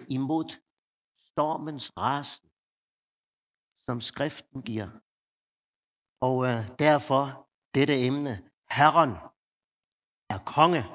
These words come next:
Denne sejrsproklamation har jeg lyst til at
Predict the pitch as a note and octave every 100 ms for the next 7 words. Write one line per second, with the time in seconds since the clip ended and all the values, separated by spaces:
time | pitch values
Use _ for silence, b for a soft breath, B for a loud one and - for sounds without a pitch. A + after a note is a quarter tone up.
0 | - _ _ _ _ _ _ _ _ -
1 | C3+ E3 C#3 - _ _ _ - - D3+
2 | E3 D3 - - D3 B2+ - B2+ A#2+ -
3 | C3+ A#2+ A#2 B2 A#2 D#3+ E3 - C3+ C3
4 | - _ _ _ -